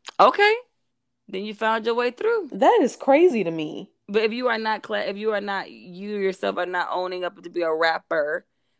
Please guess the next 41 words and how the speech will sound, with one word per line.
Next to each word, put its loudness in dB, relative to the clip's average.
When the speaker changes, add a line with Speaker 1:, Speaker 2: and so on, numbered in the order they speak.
Speaker 1:
then 0
you -6
don't 2
have -2
to -6
go 2
to -6
him. -4
But 0
if -2
you -4
are 2
a 0
rapper, -2
then -8
you -6
have -10
to -20
go -8
to -8
him. -12
But 6
you 0
also 6
have -6
to -2
know, -2
like, -2
probably -6
a -4
lot -2
of -6
rappers -6
that -4
want -10
to -16
sample -6
that -2
song, -2
they 0
like -2